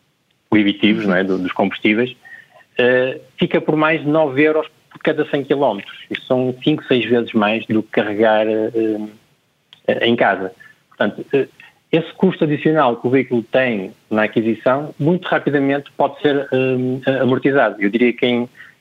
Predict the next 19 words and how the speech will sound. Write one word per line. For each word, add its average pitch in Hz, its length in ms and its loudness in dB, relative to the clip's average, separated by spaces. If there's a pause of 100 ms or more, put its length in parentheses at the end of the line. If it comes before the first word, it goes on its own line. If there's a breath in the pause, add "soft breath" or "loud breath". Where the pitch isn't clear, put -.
(200)
numa 117 340 0
situação 123 240 0
normal, 127 520 2
em 120 200 -4
dois, 131 360 0
três 123 280 0
anos. 92 240 -2 (460 soft breath)
E, 170 160 -2
e - 20 4
no 190 120 0
caso 180 260 -2
das 175 140 0
empresas, 113 720 -2
em 117 120 -2
que 110 100 -12
têm 139 140 0
muitos 156 360 0
incentivos 117 800 -2
na, 104 240 2